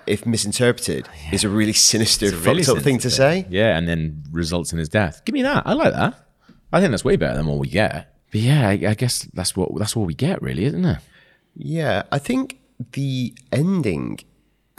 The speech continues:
Speaker 1: maybe I'm trying to give it more than it has.
Speaker 2: Mm.
Speaker 1: In the end, when she's on top of him
Speaker 2: Yeah.
Speaker 1: and she's got the gun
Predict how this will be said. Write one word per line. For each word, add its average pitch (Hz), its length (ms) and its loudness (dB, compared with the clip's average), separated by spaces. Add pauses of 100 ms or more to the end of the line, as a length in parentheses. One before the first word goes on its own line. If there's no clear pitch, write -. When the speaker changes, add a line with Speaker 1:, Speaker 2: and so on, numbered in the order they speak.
(280)
Speaker 1:
maybe 117 300 2
I'm 98 220 0
trying 85 340 -4
to - 60 -14 (420)
give 90 180 -4
it - 120 -6
more 80 340 -4
than 76 120 -4
it - 120 -6
has. 73 360 -6
Speaker 2:
Mm. 71 340 -4 (200)
Speaker 1:
In 185 140 2
the 196 140 4
end, 80 260 2
when 92 180 0
she's 92 320 -6
on 92 140 -4
top - 240 -10
of 80 140 -10
him 60 260 -12 (160)
Speaker 2:
Yeah. 69 100 -2
Speaker 1:
and - 100 -4
she's - 120 -8
got - 180 -4
the - 60 -12
gun 69 360 -8